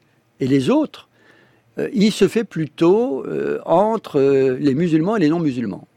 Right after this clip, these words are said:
Euh, voilà. Parce que, au fond, les chrétiens, euh, sont très proches, finalement,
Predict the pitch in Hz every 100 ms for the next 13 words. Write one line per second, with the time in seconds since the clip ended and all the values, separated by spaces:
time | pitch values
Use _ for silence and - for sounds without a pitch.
0 | _ 80 - - - - - - 127 117
1 | - - - 147 - 214 240 175 143 220
2 | 240 196 214 - 165 - - 160 175 240
3 | 294 _ _ _ - - _ _ _ 151
4 | 143 147 143 - 220 - - 233 - 262
5 | 262 - - - _ _ - 165 151 147
6 | 170 220 277